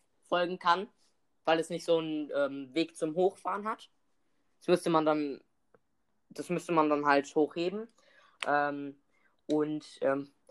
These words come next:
wollte ich halt anfangs hinrennen, hätte auch fast geklappt, aber so ein, zwei Meter davor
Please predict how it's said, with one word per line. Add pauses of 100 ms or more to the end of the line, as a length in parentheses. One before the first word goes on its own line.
(200)
wollte
ich
halt
anfangs
hinrennen, (240)
hätte
auch
fast
geklappt, (420)
aber (220)
so
ein,
zwei
Meter
davor